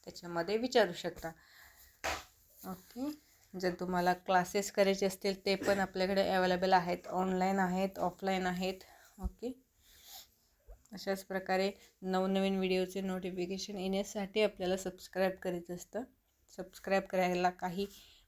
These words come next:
पैसे लागत नाहीत. ओके, कारण त्याचा सबस्क्राईब केल्याचा फायदा तुम्हालाच होतो, कारण एखादा नवीन व्हिडिओ अपलोड केला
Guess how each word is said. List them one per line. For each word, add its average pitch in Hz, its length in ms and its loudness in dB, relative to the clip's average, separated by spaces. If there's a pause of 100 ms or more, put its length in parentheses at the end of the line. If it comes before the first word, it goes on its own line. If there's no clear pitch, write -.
(120)
पैसे 180 340 -4
लागत 180 360 4 (120)
नाहीत. 185 580 -4 (260)
ओके, 190 320 -12 (1900)
कारण 180 380 2
त्याचा 208 420 0
सबस्क्राईब 208 520 -2 (120)
केल्याचा 202 320 -2
फायदा 196 400 2 (1000)
तुम्हालाच 214 440 8
होतो, 196 260 4
कारण 196 400 6 (320)
एखादा 190 320 4
नवीन 196 320 4
व्हिडिओ 196 280 4
अपलोड 190 360 2
केला 185 340 6